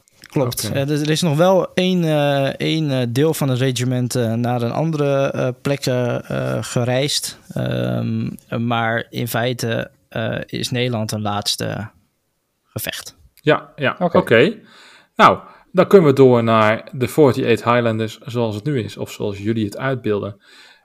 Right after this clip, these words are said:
Speaker 2: En mijn vraag is, ja, hoe lang bestond de Canadian Soldier dan al voor, toen jij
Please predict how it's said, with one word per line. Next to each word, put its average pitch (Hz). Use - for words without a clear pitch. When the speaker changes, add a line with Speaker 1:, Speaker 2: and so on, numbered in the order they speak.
Speaker 2:
En 104
mijn 104
vraag 113
is, 104
ja, 107
hoe 131
lang 120
bestond 185
de -
Canadian 104
Soldier 107
dan 104
al 104
voor, 113
toen 110
jij 120